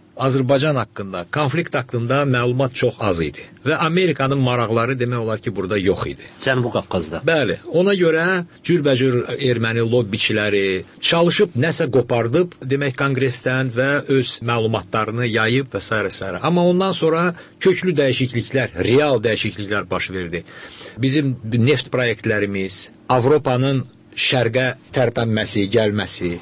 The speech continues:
Speaker 1: buradan gələn məlumat, hər halda bizim ölkəmiz də içərisindən nəsə bir təşkilatlandı, başladı məlumat yaymağa. İran məsələsi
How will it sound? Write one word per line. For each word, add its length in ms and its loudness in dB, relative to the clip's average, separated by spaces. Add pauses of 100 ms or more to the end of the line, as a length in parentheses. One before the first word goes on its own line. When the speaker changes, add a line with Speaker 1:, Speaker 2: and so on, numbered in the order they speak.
(140)
Speaker 1:
buradan 360 2
gələn 300 2
məlumat, 600 0
hər 160 0
halda 220 0
bizim 280 -2
ölkəmiz 540 0
də 120 2 (300)
içərisindən 720 0 (140)
nəsə 260 -2
bir 220 -4
təşkilatlandı, 840 0
başladı 380 -2
məlumat 500 -2
yaymağa. 540 -2 (340)
İran 400 4
məsələsi 640 -2